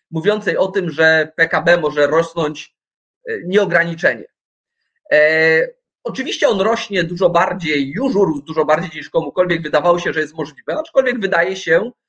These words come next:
e, że takie limity gdzieś muszą być. Prędzej czy później, no bo zasoby i efektywność ich wykorzystania być może jest w jakiś sposób ograniczona,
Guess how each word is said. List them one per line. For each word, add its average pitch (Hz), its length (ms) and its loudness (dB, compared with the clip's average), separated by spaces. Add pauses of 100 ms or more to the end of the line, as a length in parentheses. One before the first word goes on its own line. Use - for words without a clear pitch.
(300)
e, 180 280 2
że 185 140 2
takie 190 260 -6
limity 180 360 -6
gdzieś 175 260 -4
muszą 190 300 -2
być. - 480 0 (440)
Prędzej 185 360 2
czy 180 120 -10
później, 165 380 -6
no 190 120 -2
bo 165 260 -6
zasoby 185 560 2
i 165 160 -4
efektywność 180 500 -4
ich 165 80 -8
wykorzystania 170 600 -2
być 165 180 -10
może 165 300 2
jest 143 320 -2
w - 60 -14
jakiś 143 260 -8
sposób 151 280 -10
ograniczona, 135 680 -2